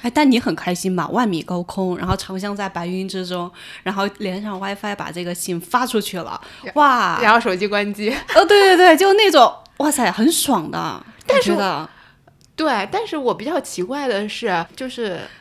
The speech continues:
Speaker 2: 去程的路上发的这个，为什么不是你当时就是，就不休这假了，我就直接离职了，就结，结，就直接结束了呢？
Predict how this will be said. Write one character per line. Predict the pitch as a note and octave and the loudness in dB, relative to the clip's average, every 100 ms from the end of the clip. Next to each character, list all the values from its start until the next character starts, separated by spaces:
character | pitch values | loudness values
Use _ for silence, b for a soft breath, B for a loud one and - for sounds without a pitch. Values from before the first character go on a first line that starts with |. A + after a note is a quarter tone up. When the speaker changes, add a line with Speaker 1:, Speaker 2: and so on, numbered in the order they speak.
| - | -18
Speaker 2:
去 | - - D5+ | -12 -6 -4
程 | B3+ F#3+ | -2 -4
的 | F#3 | -6
路 | F#3 | -4
上 | F3+ F#3 | -6 -6
发 | E3 F#3+ F3+ | -8 -10 -8
的 | E3+ | -8
这 | E3 F3+ | -8 -8
个， | E3 C#3+ - - _ _ - | -8 -8 -10 -16 _ _ -4
为 | G4+ | -4
什 | E4 | -2
么 | A#3+ C#4 | -4 -4
不 | A#3 | -6
是 | B3 D#4 | -8 -6
你 | B3 E3 | -6 -4
当 | A#3+ D4 | -4 -4
时 | - | -6
就 | G#3+ B3+ | -8 -8
是， | A#3+ G3+ D3+ - - | -4 -4 -4 -6 -12
就 | D4+ | -12
不 | D4+ G4+ | -6 -6
休 | - F#3 | -4 -4
这 | E3 D3+ | -6 -10
假 | E3+ C3 | -8 -8
了， | - | -8
我 | E3 | -10
就 | F3 | -8
直 | G#3 - | -8 -10
接 | G#3+ D#4 F4+ - _ | -8 -8 -8 -10 _
离 | F#3 G3 | -10 -10
职 | A#3+ E3+ D3 | -8 -8 -8
了， | A#3 | -8
就 | B3+ A3 - _ _ | -10 -10 -14 _ _
结， | - C4 _ | -18 -18 _
结， | - E2+ - _ _ _ | -18 -18 -18 _ _ _
就 | - | -18
直 | A3 A#3 | -14 -10
接 | B3 B4 | -4 -4
结 | - E3+ | -4 -6
束 | E3 - F4 | -6 -12 -12
了 | G#3 | -10
呢？ | D#3 | -12